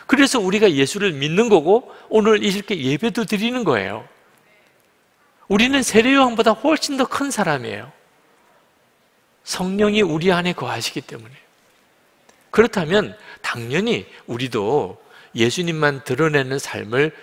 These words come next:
살아야 마땅하고 그렇게 살 수 있는 사람입니다. 그렇게 살 때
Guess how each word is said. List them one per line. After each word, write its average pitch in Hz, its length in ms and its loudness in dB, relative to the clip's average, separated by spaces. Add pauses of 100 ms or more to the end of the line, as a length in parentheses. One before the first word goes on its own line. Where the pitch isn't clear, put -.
(260)
살아야 139 460 -6
마땅하고 127 880 -4 (160)
그렇게 233 300 -2
살 180 220 -4
수 - 160 -6
있는 170 360 -2
사람입니다. 104 840 -10 (1300)
그렇게 247 360 2
살 180 380 0
때 165 560 2